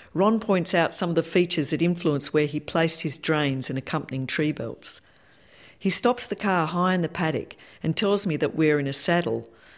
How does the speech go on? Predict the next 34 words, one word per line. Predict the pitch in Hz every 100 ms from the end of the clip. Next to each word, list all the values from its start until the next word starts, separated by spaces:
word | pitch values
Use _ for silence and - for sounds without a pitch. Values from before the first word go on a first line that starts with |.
| - _ _ -
It's | - 165
barely | - 247 220
discernible | 156 156 - 208 202 135
to | 117
me, | 131 123 120
a |
subtle | - - 208 151
dip, | 127 131 - - - - -
part | 196 196
of | 190
what | 151 - -
P | 185 165
A | 170 156
would | 131 -
call | 147 135
a |
primary | 135 - 147 151 151 143 143
ridge, | 131 160 - - - -
Ron | 135 123
explains. | 117 - 131 127 117 - - - - - - - -
He | -
points | 196 247 262 254
out | 196 156
sloping | - - 175 180 180 170 -
areas | 165 170 151 135 -
falling | 165 156 147
away | 147 160 170
from | 185 - 127
this | 127 -
primary | - - 135 127 127
ridge | 131 120 143
in | 135
other | 139
directions | 131 139 143 - - 110 120